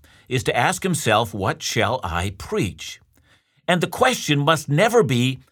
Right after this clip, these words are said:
"What will keep them interested?" or "What's a hot and relevant topic?" or "What would they like to hear?" or "What will meet their needs?"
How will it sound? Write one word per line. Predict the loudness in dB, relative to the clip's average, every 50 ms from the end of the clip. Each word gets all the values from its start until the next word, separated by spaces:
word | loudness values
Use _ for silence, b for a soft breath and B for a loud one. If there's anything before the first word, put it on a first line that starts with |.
| b b b
"What | -2 0 0 2 2
will | 2 2
keep | 2 -2 -2 0
them | 2 4 4
interested?" | 4 4 2 0 0 2 2 0 0 -2 -2 -2 2
or | 2 2 2 0 B B B B
"What's | -2 -2 0 0 0
a | 0
hot | 2 4 2 2 4
and | 2 2
relevant | 4 4 2 2 0 0 -2 -4 -6 -12
topic?" | -8 0 2 4 4 2 2 -2 -6 -2
or | 0 0 0 0 -2 -4 B B B B
"What | B 2 2 2
would | 4 4
they | 4 4
like | 4 4 4 6 4 4 2 0 -4
to | -4 -4 -2
hear?" | 0 0 0 0 0
or | 2 2 2 0 0 -2 B B B B B
"What | 0 0 2
will | 2 2 4
meet | 4 4 2 2 -2
their | -4 0 2 4 4 4 4 4
needs?" | 4 4 2 2 2 0 -4 -8 -12 -14 -16 -18 -20